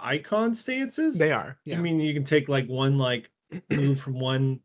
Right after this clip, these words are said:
Speaker 1: icon and then put it on, like, a different sort of
Speaker 2: Mm-hmm.
Speaker 1: icon's skill rotation?
Speaker 2: Yeah, so if, say, you have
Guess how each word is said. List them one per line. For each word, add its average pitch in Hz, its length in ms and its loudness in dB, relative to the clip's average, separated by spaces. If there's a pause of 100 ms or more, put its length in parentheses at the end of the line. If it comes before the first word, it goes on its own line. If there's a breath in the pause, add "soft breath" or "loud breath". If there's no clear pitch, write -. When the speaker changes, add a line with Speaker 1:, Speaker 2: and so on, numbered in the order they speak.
(1700)
Speaker 1:
icon 135 760 0
and 123 220 -6
then 120 300 -4
put 135 240 -2
it 117 200 -4
on, 127 220 -6
like, 120 160 -10
a - 40 -20
different 143 560 -4 (300)
sort 147 260 2
of 139 140 4
Speaker 2:
Mm-hmm. 180 60 2 (220)
Speaker 1:
icon's 147 840 -2 (280)
skill 156 480 2 (220)
rotation? 151 760 0 (580 loud breath)
Speaker 2:
Yeah, 165 280 6
so 127 260 4
if, 123 80 -2
say, 127 360 0
you 120 180 -6
have 113 560 -4